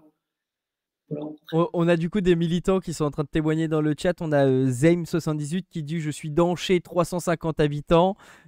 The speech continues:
Speaker 2: euh, je, et je suis adhérent. » <laughs> Et il dit : « Ça parle à qui, Anché ? » Donc, <laughs> voilà. Là, c'est juste qu'effectivement, vous avez vos structures au niveau des grandes villes, entre guillemets, mais en soi, les adhérents viennent pas forcément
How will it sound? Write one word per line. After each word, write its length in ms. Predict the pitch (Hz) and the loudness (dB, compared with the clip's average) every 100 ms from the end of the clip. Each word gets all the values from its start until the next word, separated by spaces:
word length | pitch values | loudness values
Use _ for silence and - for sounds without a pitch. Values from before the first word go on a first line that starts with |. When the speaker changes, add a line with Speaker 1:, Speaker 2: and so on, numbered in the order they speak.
| _ | _
Speaker 2:
euh, 1300 | 139 139 135 131 131 127 127 123 123 123 120 120 123 123 | 4 6 6 4 2 2 0 0 -2 -2 -2 -2 -2 -2
je, 80 | 135 | 0
et 120 | 165 | 0
je 120 | 147 156 | 2 2
suis 200 | - 165 | 4 4
adhérent. » 420 | 147 151 165 151 202 _ | 6 6 6 4 2 _
<laughs> 40 | |
Et 60 | 139 | 4
il 180 | 180 | 4
dit : « 180 | 160 190 - 220 | 4 0 -2 -14
Ça 200 | - 208 | 4 6
parle 200 | 220 214 | 8 8
à 80 | 214 | 8
qui, 300 | - 233 240 | 6 -2 2
Anché ? » 440 | 185 170 196 180 - - - _ | 0 2 4 2 0 -20 -20 _
Donc, 300 | 151 - - | 0 0 0
<laughs> 680 | - 156 180 - 180 - 170 | 2 2 0 -2 -4 -2 -6
voilà. 340 | 175 151 156 165 - - - - - | -2 0 -2 -4 -8 -10 -8 -10 2
Là, 120 | 185 190 | 4 4
c'est 140 | 185 | 2
juste 200 | 170 226 | -4 -2
qu'effectivement, 460 | 185 160 160 196 175 | -2 -2 -4 -2 -2
vous 160 | 143 | -2
avez 200 | 160 170 | 0 0
vos 120 | 156 | -2
structures 680 | 139 - - 185 - 196 196 | -8 -10 -8 -8 -8 -2 0
au 80 | 147 | 0
niveau 360 | 143 147 151 160 | -2 -4 0 0
des 180 | 143 120 | 0 -6
grandes 420 | 117 110 147 143 | -6 -4 -4 -6
villes, 340 | 127 196 220 | -6 -2 0
entre 240 | 160 135 147 | 0 -2 -8
guillemets, 380 | 135 151 190 | -6 -4 -4
mais 100 | 180 | -4
en 120 | 107 107 | -10 -12
soi, 260 | - 180 | -4 -2
les 180 | 175 131 | -2 -6
adhérents 340 | 127 123 147 | -6 -6 -4
viennent 180 | 175 143 | -6 -6
pas 140 | 123 160 | -8 -8
forcément 460 | 143 - 143 185 | -8 -10 -8 -8